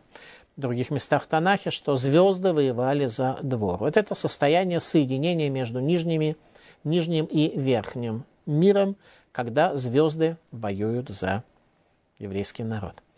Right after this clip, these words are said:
И песнь Двора, она была именно такой. Итак, песня должна быть небесная по своей, э, природе. Это называется «Речи прекрасные».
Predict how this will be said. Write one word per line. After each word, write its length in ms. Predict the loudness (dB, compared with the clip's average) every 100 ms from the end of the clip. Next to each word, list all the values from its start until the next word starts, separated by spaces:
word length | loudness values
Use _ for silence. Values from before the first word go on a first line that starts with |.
| _ _ _
И 260 | -4 -2 0
песнь 360 | 2 2 0 0
Двора, 320 | 2 2 0
она 280 | 0 -2 -2
была 260 | -2 -2
именно 260 | -2 -2 -4
такой. 340 | -6 -10 -14 -18 _ _ _ _ _ _ _ _
Итак, 220 | 0 2 2
песня 260 | 0 2
должна 260 | 2 2 2
быть 200 | 0 0
небесная 460 | 0 2 0 -2
по 100 | -8 -8
своей, 420 | -4 -2 0 -2
э, 200 | -2 -4
природе. 420 | -2 -2 -2 0
Это 160 | 0 2
называется 440 | 4 4 4 0
«Речи 300 | 2 0 -4
прекрасные». 640 | -8 -8 -8 -8 -12 -16